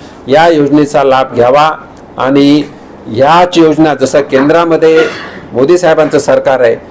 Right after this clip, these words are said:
इथं महायुतीचं सरकार, त्यामध्ये शिंदे साहेब असतील, फडणवीस साहेब असतील, अजितदादा असतील, यांचं सरकार आहे आणि ह्या सरकारच्या माध्यमातून योजना आहेत. आणि आम्हाला खात्री आहे, ज्या तऱ्हेनं आम्ही योजना सुरू केल्यात, म्हणून येणारं सरकार,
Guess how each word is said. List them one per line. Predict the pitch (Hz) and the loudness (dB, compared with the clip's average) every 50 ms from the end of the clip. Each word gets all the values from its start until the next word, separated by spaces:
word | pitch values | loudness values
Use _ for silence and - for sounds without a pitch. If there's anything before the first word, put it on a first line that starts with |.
| - - - - - - 123 | -20 -20 -20 -20 -16 -10 -6
इथं | 120 123 120 156 156 156 147 | -6 -2 0 0 0 2 0
महायुतीचं | 135 131 127 156 170 175 160 139 - 165 151 156 151 | 0 -2 0 0 0 0 0 0 0 -2 0 0 0
सरकार, | 135 - 135 135 - 151 151 151 147 | 0 0 -2 -2 0 0 0 0 2
त्यामध्ये | 147 147 143 143 143 139 143 139 | 0 0 0 0 0 0 0 0
शिंदे | 135 147 131 127 135 151 151 | 0 -2 -2 0 0 0 0
साहेब | - 151 147 151 139 | 2 0 0 2 2
असतील, | 143 135 - - 147 147 143 - | 0 -2 -2 -2 -4 -4 -2 -2
फडणवीस | 170 - 120 135 139 - | -4 -2 -2 -2 -2 0
साहेब | 147 143 143 135 135 | 0 0 2 2 0
असतील, | 131 131 - 143 139 139 | -2 0 0 0 0 0
अजितदादा | - - - - 175 165 147 147 139 143 131 | -2 -4 -2 -2 0 0 0 0 0 0 -2
असतील, | 123 - - 120 101 - - - - - - - - | -2 -4 -8 -10 -10 -10 -12 -18 -20 -20 -20 -10 -4
यांचं | - 131 139 143 175 170 | -2 -2 0 0 0 -2
सरकार | - - 139 139 135 151 170 175 170 | 0 -2 -2 -2 -2 0 0 0 0
आहे | 160 170 - - - - - - - - | 0 0 -2 -4 -8 -12 -20 -18 -10 -4
आणि | 139 139 | -2 0
ह्या | 139 147 147 | 0 0 0
सरकारच्या | 143 - 143 135 135 160 165 170 - - 165 | 0 0 -2 -2 0 -2 -2 -2 -2 -2 0
माध्यमातून | 156 151 151 147 151 151 151 147 156 147 | 0 0 0 0 0 0 0 0 0 0
योजना | 143 139 139 139 143 147 147 | 2 2 2 2 0 0 0
आहेत. | 147 156 160 170 165 - - - - - - - - | 0 -2 -2 -4 -6 -12 -20 -20 -20 -20 -20 -12 -8
आणि | 123 131 147 | -4 -2 -2
आम्हाला | 143 139 - 143 139 143 143 - - | 0 0 0 -2 -2 -2 -2 -4 -4
खात्री | 143 135 131 - 175 175 175 | -4 -4 -2 0 2 2 2
आहे, | 156 131 120 - - - - - - - - | 2 2 0 -4 -8 -14 -20 -20 -20 -8 -2
ज्या | 139 131 135 135 - | -2 -2 0 0 0
तऱ्हेनं | 131 139 156 165 165 | 0 0 2 0 0
आम्ही | 160 156 165 165 | 0 0 0 2
योजना | 156 147 147 139 147 147 143 | 2 2 0 0 0 -2 -2
सुरू | - - 139 143 139 | -2 -2 -2 -2 0
केल्यात, | 135 151 139 139 139 135 135 - - - - - - - 120 | 0 0 0 0 0 -2 -4 -8 -14 -20 -20 -20 -14 -6 -2
म्हणून | 127 143 156 160 160 | 0 0 0 0 -2
येणारं | - - 131 135 143 151 147 147 147 135 | -2 0 0 2 2 2 0 0 0 0
सरकार, | - - 127 123 - - 147 151 160 160 | 0 0 -2 -2 0 0 0 0 0 0